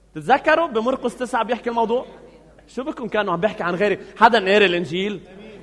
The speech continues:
مش حدا قاري الإنجيل؟ اعمل لي هيك بإيدك. تعرفوا وين صار التجلي؟ قال: هن فوق على الجبل مبسوطين عم يعملوا بيكنيك مع موسى وإيليا.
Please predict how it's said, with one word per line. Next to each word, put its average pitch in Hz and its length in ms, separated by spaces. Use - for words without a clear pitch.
مش - 100
حدا 202 180
قاري 208 160
الإنجيل؟ 180 260
اعمل 170 180
لي 160 80
هيك 147 100
بإيدك. 117 300
تعرفوا 220 400
وين 233 120
صار 233 260
التجلي؟ 220 520
قال: 220 140
هن 285 240
فوق 269 160
على 226 180
الجبل 240 380
مبسوطين 233 440
عم 226 140
يعملوا 233 260
بيكنيك 240 380
مع 214 120
موسى 226 280
وإيليا. 214 640